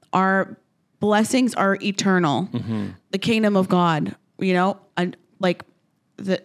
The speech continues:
Speaker 1: new heaven and new earth.
Speaker 2: Mm-hmm.
Speaker 1: Jesus coming back, that's our blessing.
Speaker 2: <clears throat> Mm-hmm.
Speaker 1: So if we want an increase,
Speaker 2: Full on.
Speaker 1: we want an increase of blessing, and you're asking God to increase blessing this year. Okay. Blessing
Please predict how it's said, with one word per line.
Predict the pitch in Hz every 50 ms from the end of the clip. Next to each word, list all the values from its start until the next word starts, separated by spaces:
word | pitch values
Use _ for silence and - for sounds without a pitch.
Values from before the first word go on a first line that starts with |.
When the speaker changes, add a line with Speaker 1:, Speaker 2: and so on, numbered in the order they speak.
| _ -
Speaker 1:
new | 190 196 226 233 220
heaven | 226 220 202
and | 196 190 190
new | 190 185 -
earth. | 175 180 147 160 - - - - _ _ -
Speaker 2:
Mm-hmm. | 123 104 95 107 98 95 90 _ _ _ _ _ _ 190 190
Speaker 1:
Jesus | - - 233 233 226 262 247
coming | - 233 233 226 220 208
back, | 190 185 185 214 240
that's | - 208 190 190
our | 196 175
blessing. | 156 165 165 151 143 - - - - - - -
Speaker 2:
<clears throat> | -
Mm-hmm. | 120 104 107 117 131 160 160 110
Speaker 1:
So | 90 - 214 208 196 - - - - - 196 196 202
if | 196 196 -
we | 233 240
want | 233 247 240 226
an | 226 - -
increase, | 214 226 240 226 - - 247 254 233
Speaker 2:
Full | - 107 92 95 95 95
on. | - 208
Speaker 1:
we | 254 269
want | 269 254 233 -
an | -
increase | 233 247 254 - - 254 240 220
of | - 196 190 -
blessing, | - 202 226 285 277 - - 208 214 208
and | - - 208
you're | 202 202
asking | - - 208 233 226 - 226 208
God | 190 196 196 202
to | - 202 - - - - - - -
increase | 262 262 - - 269 233 -
blessing | - 202 214 262 262 - 269 247
this | 226 208 202 -
year. | 208 190 190 190 - -
Okay. | 190 233 226 220 208 185 190 208 214 - - - - - - _ _ _ - - - _ _ _ _ _ _ _ _ -
Blessing | 214 214 220 233 247 240 - 302 269 262 269 277 285 285 -